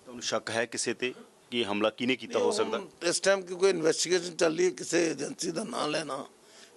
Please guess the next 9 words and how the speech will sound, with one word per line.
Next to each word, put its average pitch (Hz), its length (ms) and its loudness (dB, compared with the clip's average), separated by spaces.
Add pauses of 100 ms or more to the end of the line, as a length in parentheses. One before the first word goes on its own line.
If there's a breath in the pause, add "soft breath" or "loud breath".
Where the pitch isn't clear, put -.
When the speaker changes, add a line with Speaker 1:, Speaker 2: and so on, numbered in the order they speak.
(120)
Speaker 2:
ਜਾਂ 147 100 2
ਕਿਸੇ 147 260 2
ਸ਼ਕਤੀ 151 380 -2
ਦਾ 165 80 4
ਨਾਂ 139 240 2
ਲੈਣਾ, 156 240 -2
ਉਸ 165 260 -2
ਏਜੰਸੀ 156 420 -8
ਦੇ 127 260 -4